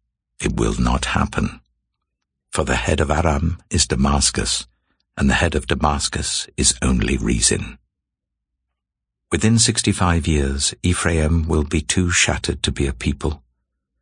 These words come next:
The head of Ephraim is Samaria, and the head of Samaria is only Remaliah's son. If you do not stand firm in your faith, you will not stand at all.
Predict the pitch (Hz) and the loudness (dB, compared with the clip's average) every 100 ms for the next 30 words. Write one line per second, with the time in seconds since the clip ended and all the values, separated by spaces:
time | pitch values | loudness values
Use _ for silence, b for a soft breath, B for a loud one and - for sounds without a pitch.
0 | _ _ _ 82 85 87 80 98 87 - | _ _ _ -2 0 2 2 2 0 -2
1 | 78 69 58 - - - - - 78 78 | -2 -2 -4 -8 -12 -4 0 2 2 0
2 | 64 52 50 50 - _ _ _ _ _ | 0 -2 -4 -6 -12 _ _ _ _ _
3 | _ _ _ _ _ _ - - - 92 | _ _ _ _ _ _ -2 0 2 2
4 | 80 - 80 85 80 78 78 80 - 76 | 4 2 4 4 4 2 2 0 0 0
5 | 80 73 80 76 76 76 69 73 73 76 | 2 4 4 4 2 2 2 0 0 2
6 | - - 57 - - _ _ _ _ _ | 2 0 -4 -10 -12 _ _ _ _ _
7 | _ _ _ _ _ - 82 - 104 110 | _ _ _ _ _ -6 -2 0 2 4
8 | 107 101 - 107 101 92 - 107 69 62 | 4 4 2 2 2 0 2 2 2 -2
9 | 60 65 69 - 71 - - - _ _ | 0 0 0 0 -2 -4 -12 -18 _ _
10 | _ _ _ _ _ - 65 64 62 58 | _ _ _ _ _ -2 0 0 0 0
11 | 65 67 - - 58 57 58 60 - - | 0 0 0 0 -2 -2 -4 -6 -4 -4
12 | - 64 50 50 | -2 -4 -4 -6